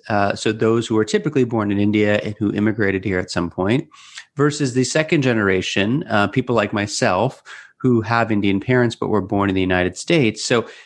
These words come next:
uh, uh, close to sixty percent of foreign-born Indian Americans say they feel either extremely or very connected to India.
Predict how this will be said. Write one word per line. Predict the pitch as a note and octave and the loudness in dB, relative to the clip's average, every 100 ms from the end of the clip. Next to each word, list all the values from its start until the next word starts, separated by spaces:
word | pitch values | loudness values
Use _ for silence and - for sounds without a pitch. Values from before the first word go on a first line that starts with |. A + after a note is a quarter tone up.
| _ _ - | _ _ -10
uh, | - | -4
uh, | D#3 - | -2 -2
close | - G3 A3 - | -4 0 0 0
to | C3+ | -6
sixty | - B3 - - | -4 -6 -6 -4
percent | D3+ D3+ B2 - D3+ C3+ | -2 -2 -4 0 0 0
of | - G#2+ - | -4 -8 -2
foreign-born | D3+ E3+ D#3+ C3+ A#2+ A#2 A#2 | 2 2 2 2 0 0 0
Indian | G#2+ G2+ G2+ | 0 0 0
Americans | C3 D3+ - G2 F#2+ G2 - - _ - | 2 2 0 -4 -4 -8 -16 -20 _ -12
say | - C#3+ C3+ | -2 0 2
they | C3 | 0
feel | B2 - - C3 B2 B2+ | -2 -6 0 2 2 2
either | B2 B2 A#2+ - | 0 2 0 -2
extremely | - - - E3 E3+ F3+ F#3 | -6 -8 -2 2 2 2 0
or | E3+ C3 A#2 | 0 0 0
very | G#2 A#2+ C#3 C3+ A#2+ | 0 0 2 2 0
connected | A2+ G2 F2+ G2 - | -4 -4 -2 -6 -6
to | A2 | -2
India. | D3 B2 E2+ - | 0 2 0 -4